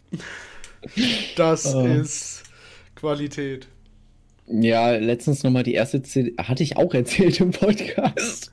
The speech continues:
Speaker 2: <laughs> Ah, die erste C D nochmal gehört, äh, nach meiner Lebensmittelvergiftung.
Speaker 1: Mhm.
Speaker 2: Und ganz ehrlich, auf der ersten C D sind so viele Sachen vorgekommen,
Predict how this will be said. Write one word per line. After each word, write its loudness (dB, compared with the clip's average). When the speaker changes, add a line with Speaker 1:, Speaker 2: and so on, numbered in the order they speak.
Speaker 2:
<laughs> -
Ah, 4
die -2
erste 2
C 2
D 4
nochmal 4
gehört, 2
äh, 2
nach 0
meiner 4
Lebensmittelvergiftung. 2
Speaker 1:
Mhm. -4
Speaker 2:
Und 4
ganz 0
ehrlich, 0
auf -4
der 2
ersten -2
C 0
D 4
sind 2
so 4
viele 4
Sachen 2
vorgekommen, 2